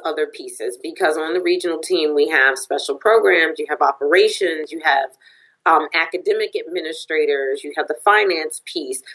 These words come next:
So it's never, "I'm gonna sit over here in my little world of E L L, and that's what I'm gonna focus on." No, you're going to learn about the financial piece and how those budgets are created.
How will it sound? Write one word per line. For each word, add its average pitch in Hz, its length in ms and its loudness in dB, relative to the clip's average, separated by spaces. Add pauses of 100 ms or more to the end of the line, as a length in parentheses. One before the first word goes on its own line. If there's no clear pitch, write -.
(100)
So - 260 4
it's 339 180 -2
never, 359 320 2
"I'm - 280 0
gonna - 180 -2
sit - 220 -2
over 214 180 0
here 185 260 0
in 151 60 -6
my 143 140 4
little 180 200 0
world 175 240 2
of - 100 -4
E 170 200 2
L - 160 4
L, - 320 0 (220)
and 208 200 0
that's - 240 -6
what 190 120 -6
I'm 185 140 -6
gonna 180 200 -8
focus - 480 -4
on." - 300 -8 (320)
No, 170 340 2
you're 190 220 4
going 175 260 0
to 202 100 -4
learn 180 360 2
about 143 480 0 (220)
the 208 100 -2
financial 160 600 -2
piece 151 380 -8
and 151 120 -2
how 156 200 2
those 151 220 2
budgets 147 440 -2
are 156 80 0
created. 143 680 0